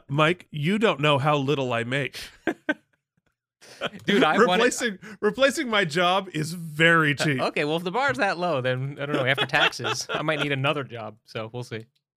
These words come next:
Speaker 1: All right. Well, gosh, we, let us move forward because, uh, thank you, Phoenix. Uh,
Speaker 2: Yes.
Speaker 1: as always.
Speaker 2: Hey, Phoenix, by the way, man, as we're in season eight, we tease, we cajole, we're, but we're a happy family here, and we, uh, we appreciate your support and your engagement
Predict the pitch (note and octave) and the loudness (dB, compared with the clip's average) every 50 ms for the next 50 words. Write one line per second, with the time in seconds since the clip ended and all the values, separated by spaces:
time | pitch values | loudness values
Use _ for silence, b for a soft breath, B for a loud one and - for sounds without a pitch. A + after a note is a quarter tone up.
0 | _ _ _ _ _ B B B B B B B B B B B - E3+ F#3+ G3+ | _ _ _ _ _ B B B B B B B B B B B -2 2 4 6
1 | G#3 G3+ G3+ G3+ G3+ G#3 G3+ G3+ G3+ G#3+ A3 A3+ G#3 F3 - - E3 E3+ A3 A#3 | 6 6 4 4 2 0 0 0 0 2 2 2 0 -2 -6 -10 -6 0 2 2
2 | F#3+ D#3 C3 - G3 G3+ G3+ E3+ C#3 - D#3 D3 E3+ G#3+ A3+ G3+ - - D3 D3 | 2 0 -2 -2 -2 0 0 0 -2 -4 -8 -8 -8 -6 -6 -8 -8 -8 -8 -6
3 | E3+ A3+ C#4 B3+ E3+ C#3 A#2+ - - - - _ _ _ D3+ C3+ D3+ G3 A3 G3 | -2 -2 0 0 -2 -4 -4 -8 -10 -12 -12 _ _ _ -14 -8 -6 -4 -2 -4
4 | D3+ - _ - F3+ F3 D#3 C3+ B2 A2+ G#2+ - B2 A#2+ - - C#3 C3+ B2+ A#2+ | -4 -6 _ -6 -4 -4 -2 -2 -4 -6 -8 -12 -16 -14 -10 -8 -8 -8 -8 -8
5 | C3 C3+ B2+ B2 B2+ - _ _ _ _ - A#3 B3+ B3 - G#3 F3+ - - F3+ | -8 -6 -6 -6 -6 -8 _ _ _ _ 0 0 0 0 0 -4 -6 -2 -2 -2
6 | E3+ D#3+ D#3 D#3 - - - - _ _ - C#3+ C3+ B2 A#2+ A2+ C#3 A#2+ G2 - | 0 0 -2 -2 -4 -8 -12 -12 _ _ -6 -4 -2 -2 -2 -2 -2 -4 -4 -2
7 | - D3 D#3 C3 - _ - C#3+ E3+ F#3 E3+ C#3 C3 A#2+ A2+ G#2+ G2 - - _ | -2 -2 -2 -4 -6 _ -8 -6 -4 -4 -4 -4 -6 -6 -8 -10 -12 -14 -18 _
8 | - A3 A#3 G#3+ A3+ - G#3 E3 B2+ - - - A3 A3 G3+ D#3+ B2+ A2+ G#2 G2+ | -8 -6 -6 -6 -4 -4 -2 -2 -2 -4 -2 -2 -2 0 0 -2 -4 -4 -6 -8
9 | G#2 G2+ G2+ G#2+ A#2 B2+ C3 C#3 C#3 C3 B2 A#2+ A#2 A2+ - - A#2+ A2+ G#2+ G2+ | -8 -10 -8 -4 -4 -4 -2 -2 -2 -2 -2 -4 -4 -6 -8 -8 -8 -10 -12 -14
10 | - - A2 A2 A2 B2 B2 C3 - C3 B2 A#2+ A#2+ A2 A2 A2 A2 G#2+ - A2+ | -14 -12 -14 -12 -10 -10 -10 -10 -8 -8 -6 -6 -8 -10 -10 -14 -14 -12 -12 -14
11 | A2 G2+ G2+ G2 G2+ G2+ G#2 G#2 F#2+ _ - B2 A#2+ A2 C3 B2 B2+ D3 C#3+ C3+ | -12 -12 -12 -10 -10 -8 -10 -10 -12 _ -10 -10 -8 -6 -6 -6 -2 -2 -2 0
12 | C#3+ C3+ C3 A#2+ - - A2 G#2+ G#2+ A2 A2 G#2+ - A2 G#2+ A2+ A2 A2+ A2+ A#2 | 0 -2 -2 -4 -8 -6 -6 -6 -6 -8 -10 -10 -8 -8 -8 -6 -6 -6 -6 -6
13 | A2+ C3+ C#3+ D3 C#3+ C#3 C3+ C3+ C3+ C3 B2 D3 D3+ D3+ D3 - F#3 F#3+ - - | -6 -6 -6 -4 -2 -2 0 -2 -2 -4 -4 -4 -4 -4 -4 -6 -10 -8 -6 -6
14 | G3 F3+ E3+ - C3+ D3 C#3 - C#3 C3+ - C#3+ C#3+ C#3+ - B2+ B2 A#2+ A#2+ B2 | -6 -6 -6 -6 -8 -8 -6 -8 -10 -8 -6 -6 -6 -4 -4 -4 -4 -4 -4 -4
15 | A#2 A2+ A2+ - A#2 A#2 A2+ - - A2 G#2+ G#2 - - - | -6 -6 -8 -10 -10 -10 -10 -10 -8 -8 -8 -8 -10 -14 -20